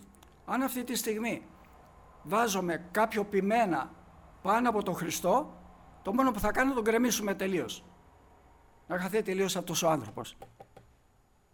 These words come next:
Γι' αυτό προσέχουμε τα εργαλεία που χρησιμοποιεί ο Θεός. Και προσευχόμαστε να τα χρησιμοποιεί το χέρι του Θεού.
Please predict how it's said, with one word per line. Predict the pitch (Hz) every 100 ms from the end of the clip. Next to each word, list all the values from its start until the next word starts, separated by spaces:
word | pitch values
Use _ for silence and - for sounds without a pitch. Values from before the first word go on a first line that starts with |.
| -
Γι' | 160
αυτό | 165 165 254 311 - - -
προσέχουμε | - 185 - 285 254 196 185
τα | 180
εργαλεία | 175 175 170 175 269 226 151 123 -
που | 160
χρησιμοποιεί | 156 160 170 165 170
ο | 156
Θεός. | 135 135 123 - - _ _ _ _ _ -
Και | - 170
προσευχόμαστε | 170 165 - 226 269 262 269
να |
τα | 240
χρησιμοποιεί | 185 - 208 208 262 294
το | 285
χέρι | 202 285 294
του | 262
Θεού. | 247 214